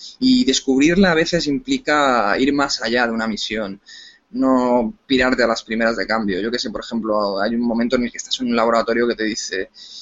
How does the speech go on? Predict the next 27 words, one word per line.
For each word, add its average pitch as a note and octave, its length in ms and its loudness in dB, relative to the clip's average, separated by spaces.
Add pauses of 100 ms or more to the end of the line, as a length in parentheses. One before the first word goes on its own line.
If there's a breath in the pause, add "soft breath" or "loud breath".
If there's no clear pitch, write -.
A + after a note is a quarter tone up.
(340 loud breath)
eh, A#2 180 0
"Ya C#3+ 120 2
has - 100 2
encontrado C#3 400 4
los C3 160 4
documentos, A2+ 880 -2 (140)
puedes D3+ 840 0
irte D3+ 680 0 (180)
o B2 160 -4
buscar B2+ 380 -2
más". B2 460 -4
Bueno, A#2+ 180 -8
pues G#2+ 120 -12
si B2+ 100 -6
tú D3 120 -2
sigues C3 420 2
y, C3 280 -4
y C3 220 2
buscas C#3 380 -2
más, D#3 260 0 (500 loud breath)
puedes C#3 420 2
descubrir C3+ 520 -2
nuevas C3 280 0
cosas, - 500 -4
nueva B2 220 2
trama, A#2 440 0
tal. G#2 280 -2